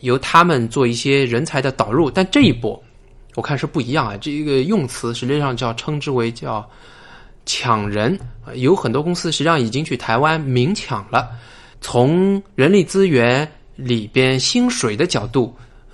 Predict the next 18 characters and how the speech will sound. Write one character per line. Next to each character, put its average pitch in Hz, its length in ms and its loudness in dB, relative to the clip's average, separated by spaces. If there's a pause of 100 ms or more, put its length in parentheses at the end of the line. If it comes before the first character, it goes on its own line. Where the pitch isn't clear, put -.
(140)
呃， 107 260 -10
我 113 140 -2
可 120 120 0
以 165 60 6
透 214 160 0
个 135 100 0
底， - 140 -10 (260)
大 170 220 0
陆 135 160 0
的 117 140 2
员 107 240 -4
工 135 260 -2
稍 175 280 2
微 180 280 2
senior 180 460 -2
一 107 120 -4
些 104 240 -6
的， - 120 -12